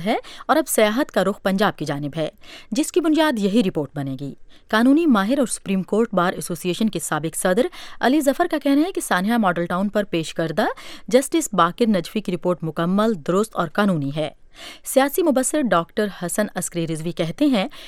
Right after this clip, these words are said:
کہ پاکستان میں سیاسی صورتحال بے یقینی کا شکار ہے اور حزب، حزب اختلاف کی جماعتیں پنجاب حکومت پر پڑنے والے دباؤ کو مزید بڑھاتے ہوئے وزیر اعلیٰ شہباز شریف کو ہٹانے کی کوشش کر رہی ہے۔ اس بارے میں انجم ہیرلڈ گل کی رپورٹ۔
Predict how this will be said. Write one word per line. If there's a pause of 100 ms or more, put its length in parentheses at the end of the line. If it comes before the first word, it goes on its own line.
(120)
کہ
پاکستان
میں (120)
سیاسی
صورتحال
بے
یقینی
کا
شکار
ہے (340)
اور
حزب، (240)
حزب
اختلاف
کی
جماعتیں (340)
پنجاب
حکومت
پر
پڑنے
والے
دباؤ
کو
مزید
بڑھاتے
ہوئے (380)
وزیر
اعلیٰ
شہباز
شریف
کو
ہٹانے
کی
کوشش
کر
رہی
ہے۔ (440)
اس
بارے
میں (100)
انجم
ہیرلڈ
گل
کی
رپورٹ۔